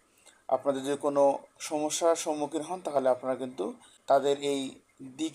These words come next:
নির্দেশনা ফলো করে তাদের সাথে যোগাযোগ করতে পারবেন। তো ভিউয়ার্স, এই ছিল খাদ্য দপ্তরের সহকারী উপখাদ্য পরিদর্শক পদে সর্বশেষ আপডেট। আপনারা অনেকেই বারবার বলছিলেন যে অ্যাডমিট কার্ড কবে পাবো।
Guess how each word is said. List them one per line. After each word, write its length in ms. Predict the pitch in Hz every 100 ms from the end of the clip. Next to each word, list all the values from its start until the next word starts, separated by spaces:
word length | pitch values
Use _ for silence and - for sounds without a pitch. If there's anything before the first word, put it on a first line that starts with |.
| 160
নির্দেশনা 380 | 151 147 139 160 156
ফলো 160 | 151 143
করে 120 | 160 160
তাদের 140 | 135
সাথে 180 | 143 135
যোগাযোগ 240 | 135 127 123
করতে 180 | 135 - 143
পারবেন। 300 | 135 120 117 - _ _ _ _ _ -
তো 60 | 147
ভিউয়ার্স, 260 | 143 175 175 160
এই 60 | 139
ছিল 160 | 165 156 156 - -
খাদ্য 200 | 147 156 151
দপ্তরের 420 | 151 165 156 165 - -
সহকারী 320 | 165 160 175 175
উপখাদ্য 320 | 160 156 147 151 156
পরিদর্শক 380 | 147 143 156 -
পদে 200 | 147 139 165
সর্বশেষ 340 | 165 127 127 151 143
আপডেট। 300 | 135 156 170 139
আপনারা 280 | - 135 135 135 - - - -
অনেকেই 360 | 139 143 160 151 143
বারবার 240 | 135 139 135
বলছিলেন 340 | 139 139 151 151 139
যে 100 | 147 143 - _ -
অ্যাডমিট 340 | 147 147 165 -
কার্ড 160 | 170 -
কবে 180 | 151 139 135
পাবো। 220 | 131 131